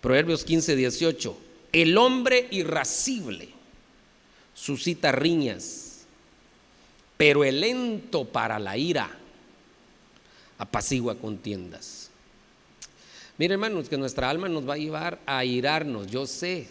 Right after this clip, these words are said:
nuestra alma nos va a traicionar en algún momento. Pero pidámosle al Señor que nos dé el dominio propio y, y saber cuándo parar, hombre. Porque es,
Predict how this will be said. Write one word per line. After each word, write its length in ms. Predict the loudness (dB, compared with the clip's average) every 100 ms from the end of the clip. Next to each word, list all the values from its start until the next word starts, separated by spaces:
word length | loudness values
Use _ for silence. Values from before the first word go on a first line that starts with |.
| -16
nuestra 360 | -14 -8 -6 -6
alma 240 | -6 -4
nos 220 | -4 -4
va 60 | -6
a 60 |
traicionar 580 | -4 -4 -4 -4 -4 -4
en 140 | -4 -8
algún 240 | -10 -10
momento. 540 | -8 -8 -8 -8 -14 -18 -20 _ _ _ _ _ _ _ _ _ _ _ _ _ _ _ _ _ _
Pero 640 | -4 0 2 2 0 -4 -12 -18 -20 -16 -10
pidámosle 400 | -8 -4 -2 0
al 60 |
Señor 300 | 0 -2 -2
que 80 | -2
nos 140 | -4 -4
dé 60 |
el 80 | -4
dominio 360 | -4 -4 -4 -6
propio 440 | -2 -2 -2 -4
y, 180 | -2 -2
y 80 | -2
saber 380 | -2 0 0 -2
cuándo 340 | -4 -4 -6
parar, 520 | -6 -4 -2 -4 -4
hombre. 400 | -6 -8 -10 -12 -14 -20 -20 -20 _ _ _ _ -20 -20 _ -12
Porque 220 | -10 -6 -6
es, 220 | -6